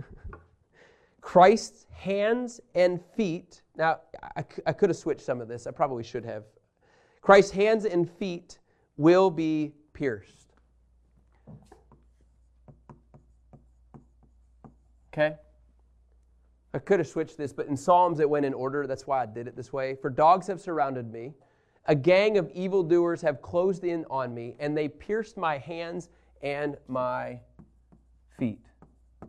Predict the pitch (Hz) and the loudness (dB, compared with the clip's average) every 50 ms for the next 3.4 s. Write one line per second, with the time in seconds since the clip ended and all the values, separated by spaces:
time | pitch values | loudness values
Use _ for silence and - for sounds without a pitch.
0 | - - - - _ - - _ _ _ - _ _ _ _ _ _ _ _ - | -20 -20 -20 -20 _ -20 -20 _ _ _ -20 _ _ _ _ _ _ _ _ 0
1 | 139 151 165 165 - - _ _ _ _ _ _ _ _ _ - 139 131 151 185 | 2 4 4 2 0 -8 _ _ _ _ _ _ _ _ _ -4 -2 0 2 2
2 | 196 190 208 202 196 180 156 160 170 170 175 175 175 170 160 165 170 160 135 156 | 2 2 0 0 0 0 0 0 0 0 0 -2 -2 -4 -2 -2 -4 -4 -4 -6
3 | 147 - 151 151 143 143 135 | -10 -8 -6 -6 -6 -6 -8